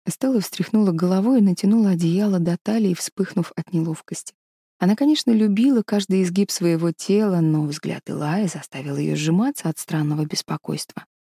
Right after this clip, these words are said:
Она набрала в лёгкие побольше воздуха и начала рассказывать. Эстелла поведала Илаю обо всех планах Сената,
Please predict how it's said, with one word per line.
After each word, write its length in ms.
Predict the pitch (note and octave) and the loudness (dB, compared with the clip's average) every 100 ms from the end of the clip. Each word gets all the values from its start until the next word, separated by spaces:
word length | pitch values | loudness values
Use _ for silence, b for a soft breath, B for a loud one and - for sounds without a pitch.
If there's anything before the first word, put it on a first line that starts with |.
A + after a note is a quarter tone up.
| _ _ _ | _ _ _
Она 220 | F#3 F#3 | 0 4
набрала 420 | G3 G3 G#3 A3+ A3+ | 4 4 2 2 2
в 40 | |
лёгкие 340 | G#3+ - F#3+ | 0 0 -2
побольше 480 | - G3 G3+ G3 G3 | 0 0 0 0 -2
воздуха 560 | F#3+ C4 C4 A#3 - G#3+ | 0 0 0 -2 -2 -2
и 160 | - | 2
начала 400 | F#3 F#3 - F#3+ | 2 2 -2 -2
рассказывать. 720 | F#3 F3 - D#3+ D#3+ E3 - _ B B B - | 0 -2 -6 -8 -6 -10 -12 _ B B B -8
Эстелла 380 | - F3 E3 D#3 | -4 -2 -2 0
поведала 500 | D#3+ D#3+ D#3+ D#3 D#3 | 0 0 2 2 2
Илаю 420 | D#3+ F3 E3+ D#3+ | 2 2 2 0
обо 180 | D#3 D#3 | 0 -2
всех 260 | - E3+ | -2 -6
планах 340 | - E3+ E3 D#3+ | -2 0 0 0
Сената, 540 | - F3 E3+ D3+ D#3+ | 0 0 0 -2 -8